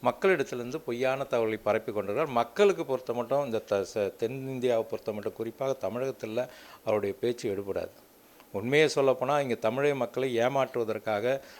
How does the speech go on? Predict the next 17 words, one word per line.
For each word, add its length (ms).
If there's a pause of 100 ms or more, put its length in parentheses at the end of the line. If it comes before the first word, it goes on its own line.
(120)
ஒரு 540
பிம்பத்தை 480
ஏற்படுத்துவதற்காக 800
முயற்சித்து 440
கொண்டிருக்கிறார்களே 580
தவிர, 380 (300)
மற்றபடி 460 (100)
ப-, 220
மோடி 320
வருவதனால் 440
இங்கே 180
ஒரு 320
எதுவும், 760 (100)
ஒரு 140
மாற்றம் 360
ஏற்பட 360
போவதில்லை. 600